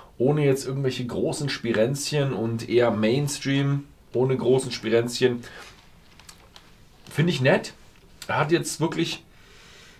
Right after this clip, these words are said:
man könnte so ein bisschen so die Zitrone oder Limon, nee, Zitrone war's, aber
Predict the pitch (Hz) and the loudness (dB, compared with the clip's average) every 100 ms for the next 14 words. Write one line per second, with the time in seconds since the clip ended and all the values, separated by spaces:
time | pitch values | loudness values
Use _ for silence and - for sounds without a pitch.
0 | - 113 - 156 170 139 123 151 - 165 | -16 -6 2 2 4 0 0 -2 -4 -4
1 | 143 143 139 - 127 113 127 160 160 156 | -2 -2 -2 -4 -6 -2 0 0 2 4
2 | 143 113 107 123 147 160 120 101 110 117 | 4 4 4 0 0 -2 -2 -2 -2 -2
3 | 160 196 185 185 185 - - - - - | 2 4 4 4 2 -8 -18 -16 -18 -20
4 | - 104 113 117 110 | -12 -6 -2 0 -2